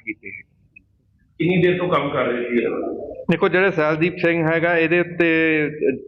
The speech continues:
Speaker 1: ਤਿੰਨ ਚਾਰ ਸਾਲ ਪਹਿਲਾਂ ਵੀ ਇੱਕ ਮੁਕੱਦਮਾ ਜਿਹੜਾ ਤਿੰਨ ਸੌ ਉਨਾਸੀ ਬੀ ਦਾ ਜਿਹੜਾ ਹੈਗਾ, ਅ, ਦਰਜ ਹੋਇਆ ਸੀਗਾ। ਸੋ ਆਪਾਂ ਕਹਿ ਸਕਦੇ ਹਾਂ ਦੋ ਤਿੰਨ ਸਾਲ ਤੋਂ ਇੱਕ ਕ੍ਰਿਮੀਨਲ ਐਕਟੀਵਿਟੀ ਦੇ ਵਿੱਚ ਇਨਵੋਲਵ ਹੈ।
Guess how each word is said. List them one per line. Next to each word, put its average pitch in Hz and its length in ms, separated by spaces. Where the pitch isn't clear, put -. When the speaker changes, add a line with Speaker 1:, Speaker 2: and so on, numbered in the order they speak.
Speaker 1:
ਤਿੰਨ 147 180
ਚਾਰ 156 240
ਸਾਲ 147 160
ਪਹਿਲਾਂ 151 260
ਵੀ 165 100
ਇੱਕ 147 120
ਮੁਕੱਦਮਾ 135 360
ਜਿਹੜਾ 139 180
ਤਿੰਨ 143 180
ਸੌ 139 100
ਉਨਾਸੀ 127 280
ਬੀ 127 160
ਦਾ 131 160
ਜਿਹੜਾ 127 260
ਹੈਗਾ, 120 180
ਅ, 117 360
ਦਰਜ 127 280
ਹੋਇਆ 120 200
ਸੀਗਾ। 120 240
ਸੋ 143 160
ਆਪਾਂ 139 200
ਕਹਿ 147 200
ਸਕਦੇ 156 240
ਹਾਂ 156 80
ਦੋ 135 140
ਤਿੰਨ 135 160
ਸਾਲ 127 200
ਤੋਂ 135 140
ਇੱਕ 135 140
ਕ੍ਰਿਮੀਨਲ 139 300
ਐਕਟੀਵਿਟੀ 127 400
ਦੇ 123 140
ਵਿੱਚ 120 180
ਇਨਵੋਲਵ 131 320
ਹੈ। - 180